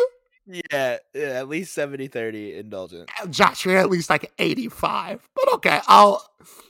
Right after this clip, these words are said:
Speaker 1: No,
Speaker 2: we'll
Speaker 1: no, th-, to do eighty then. I, I, the point of us doing this together is that you give your input on my personality, I suppose.
Speaker 2: Creative, conventional.
Speaker 1: I figure I'm not, like, a crack addict or
Speaker 2: No,
Speaker 1: anything,
Speaker 2: it
Speaker 1: you know what I
Speaker 2: doesn't,
Speaker 1: mean?
Speaker 2: it
Speaker 1: Like
Speaker 2: doesn't mean crack addict, but, like,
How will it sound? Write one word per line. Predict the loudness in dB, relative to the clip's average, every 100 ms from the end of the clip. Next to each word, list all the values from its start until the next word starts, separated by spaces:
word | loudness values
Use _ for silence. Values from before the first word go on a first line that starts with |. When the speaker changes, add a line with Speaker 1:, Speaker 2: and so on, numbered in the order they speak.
| _ 0
Speaker 1:
No, | 2
Speaker 2:
we'll | 2
Speaker 1:
no, | 0
th-, | -4 -6
to | -6 -2
do | 0 2
eighty | 0 0
then. | -2
I, | -2 -6 -8 -10
I, | -10
the | -8
point | -4 -2
of | -2
us | -4
doing | -6 -8
this | -8
together | -6 -6
is | -8
that | -12 -14
you | -12 -12 -12
give | -12
your | -10
input | -10 -10 -10
on |
my | -10
personality, | -14 -16 -16 -16 -16
I | -18
suppose. | -20 -20 -20 _ _ _ _ _ _ _ _ _ _ _ -14
Speaker 2:
Creative, | -8 -2 0 4 4 4 0
conventional. | -8 -8 -10 -12 -18 -20 -20 _ _ _ _ _ -8
Speaker 1:
I |
figure | -6 -4 -4 0
I'm | 0 0
not, | -2
like, | -2
a | -4
crack | -6 -4 0 0 -2
addict | -2 -2 -2 -6 -2
or |
Speaker 2:
No, | 2 2
Speaker 1:
anything, | 0 -6
Speaker 2:
it | -4 -2 0
Speaker 1:
you |
know | -2
what | -4
I |
Speaker 2:
doesn't, |
Speaker 1:
mean? | -8 -10
Speaker 2:
it | -2
Speaker 1:
Like | 0
Speaker 2:
doesn't | 2 0 0
mean | -2
crack | 2 0 2 2
addict, | 2 2 -2
but, | 0
like, | 2 2 -2